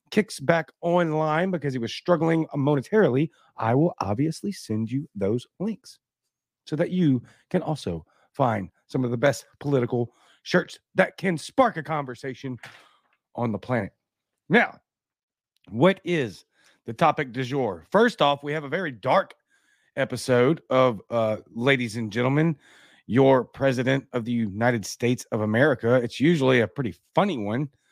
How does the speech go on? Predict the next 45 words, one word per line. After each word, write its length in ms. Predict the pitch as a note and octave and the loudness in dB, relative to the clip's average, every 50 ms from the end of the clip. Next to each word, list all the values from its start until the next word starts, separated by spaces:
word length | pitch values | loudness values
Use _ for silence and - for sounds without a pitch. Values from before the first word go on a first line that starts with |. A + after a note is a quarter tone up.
| _ _ _ _ _ - | _ _ _ _ _ -4
Um, 240 | B2 B2 B2+ C3 D3 | 0 0 2 2 2
and 140 | - A3 B3+ | 2 4 4
it, 120 | C4 A#3+ | 4 6
and 80 | B3+ C4+ | 4 4
it 140 | C#4 - - | 2 2 2
can 240 | G3 F3+ D#3+ D3 | 2 2 2 2
be, 220 | C3+ C#3 D#3 E3+ F3 | 2 0 0 0 0
it 100 | F#3+ F3 | 0 0
will 140 | F3+ E3+ D#3+ | 2 2 2
be 180 | D3 D3 C#3 - _ - | 0 -2 -4 -6 _ -2
a 40 | C#3 | 0
little 200 | C3+ C3 B2 A#2 | 2 2 2 2
funny. 280 | - - A#2 A#2 C#3 | 2 0 0 2 2
It 80 | F3 D#3 | 0 0
will 180 | B2+ C3 A#2+ A2 | 0 0 0 0
be 180 | G#2+ A2 A2+ | 0 -2 -4
a 60 | A#2 B2+ | -4 -4
little 180 | B2+ B2 A#2 | -4 -4 -4
funny. 300 | - - G#2 G#2 A#2+ B2+ - _ _ _ _ _ _ _ | -4 -4 -4 -4 -4 -6 -8 _ _ _ _ _ _ _
Um, 360 | - B2 B2+ B2+ B2 A2+ G2 - _ | 0 2 2 2 2 0 -4 -4 _
but 300 | - G#3 F#3 C#3 A#2+ - _ - _ _ _ _ _ _ _ _ _ _ _ _ _ _ _ - | 2 4 4 4 2 -2 _ -20 _ _ _ _ _ _ _ _ _ _ _ _ _ _ _ -6
it's 100 | D3 E3+ | -2 0
also 220 | G#3+ G3+ - F3 | 0 2 2 2
very 380 | D3 A#2+ A2 C#3+ D#3 D3 C#3 A2 | 0 2 2 4 4 4 2 0
dark. 320 | - A#2+ A2 F#2 - - _ _ _ _ | -2 -2 -4 -4 -6 -10 _ _ _ _
And 180 | B2+ B2+ B2+ | -8 -6 -6
so 200 | A#2 - C3+ B2+ | -2 0 0 2
we 200 | A#2+ C3 D#3+ F#3+ | 4 4 6 6
are 140 | G3 D#3+ B2+ | 6 4 4
going 320 | G2 C3 D#3 E3 D#3 B2+ A2 | 4 2 2 4 2 0 0
to 200 | - A2+ G#2+ G2+ - - | -2 -2 -4 -4 -2 -2
absolutely 800 | B2+ D3 C#3+ - - - B2 A2 C3 C#3+ G#2 G#2 F#2+ F2+ F2 - _ _ _ _ _ _ _ _ _ _ _ _ _ _ _ _ _ _ | -2 -2 -2 -2 -6 -6 -4 -2 -2 -2 -2 -4 -6 -6 -8 -12 _ _ _ _ _ _ _ _ _ _ _ _ _ _ _ _ _ _
tackle 280 | - F3 E3 C#3+ B2+ B2 | 0 0 0 0 -2 -2
that. 260 | B2 C3 B2+ B2+ B2 - | 0 0 0 0 -2 -4
And 100 | C#3 C#3+ | -6 -6
then 160 | D3+ D#3+ D#3+ D3+ | -4 -4 -4 -4
right 320 | B2+ C#3+ F3+ G#3 A3+ G#3+ | -4 0 0 0 2 2
after 220 | G3 E3+ - D3+ | 0 0 -2 -4
that, 300 | D3+ D3+ D#3 D#3 D#3 D#3 - - _ _ _ _ _ | -4 0 0 2 0 0 -4 -8 _ _ _ _ _
the 100 | C#3 D3+ | -10 -8
main 480 | D3+ D3+ E3 F3+ F3+ E3+ D#3 C#3+ G#2 - - _ - | -6 -4 -2 -2 0 0 -2 -2 -4 -6 -12 _ -2
topic 340 | - E3 D3 - D3 - - _ C3+ | -2 0 0 0 -2 -4 -8 _ -4
du 100 | B2 C3 B2 | -4 -2 -2
jour 340 | G#2+ C3 D3+ C3+ B2+ B2 | -2 0 0 0 0 2
is 320 | A#2+ E3 D#3 C#3 A#2+ - | 2 4 4 4 2 0